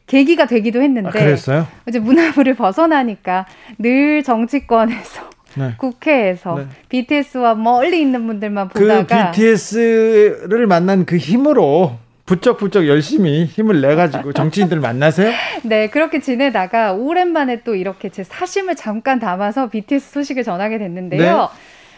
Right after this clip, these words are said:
Speaker 1: 보라해라는 단어를 알고 계시다면 비티에스의 팬입니다.
Speaker 2: 어, 나 보라해 알아요.
Speaker 1: 알아요?
Speaker 2: 네.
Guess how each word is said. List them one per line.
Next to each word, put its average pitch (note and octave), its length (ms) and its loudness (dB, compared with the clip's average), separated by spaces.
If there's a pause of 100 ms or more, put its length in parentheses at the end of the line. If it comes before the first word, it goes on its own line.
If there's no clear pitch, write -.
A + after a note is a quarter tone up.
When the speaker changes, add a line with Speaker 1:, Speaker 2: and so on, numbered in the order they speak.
(220)
Speaker 1:
보라해라는 D#4 1000 2
단어를 G#3 880 -4
알고 C4+ 300 -2
계시다면 D4+ 840 2
비티에스의 G3+ 720 -6
팬입니다. F#3+ 760 -8
Speaker 2:
어, G#3 120 2
나 G3+ 140 2
보라해 F#3+ 380 2
알아요. B2 400 -2
Speaker 1:
알아요? G#3+ 460 -2
Speaker 2:
네. F3+ 260 -4